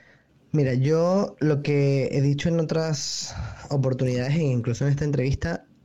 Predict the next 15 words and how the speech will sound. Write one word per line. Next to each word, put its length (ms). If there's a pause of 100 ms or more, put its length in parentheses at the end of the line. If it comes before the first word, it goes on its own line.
que 120
es 80
el, 200
el 300 (160)
tema 240
principal 540
y 40
es 80
el 200
paso 340
número 320
uno, 140
es 60
buscar 380
terapia. 560